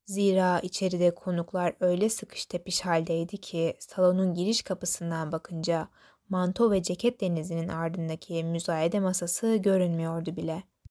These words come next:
Çok kalabalık, belki de yirmi otuz sıradan oluşan ethen bir duvar,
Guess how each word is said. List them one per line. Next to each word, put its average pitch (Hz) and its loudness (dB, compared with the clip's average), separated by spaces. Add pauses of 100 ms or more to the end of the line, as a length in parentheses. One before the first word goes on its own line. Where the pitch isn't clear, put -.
(460)
Çok 226 2
kalabalık, 190 2
belki 196 0
de 190 2
yirmi 196 6
otuz 214 0
sıradan 175 0
oluşan 175 -2
ethen 196 2
bir 170 2
duvar, 175 -2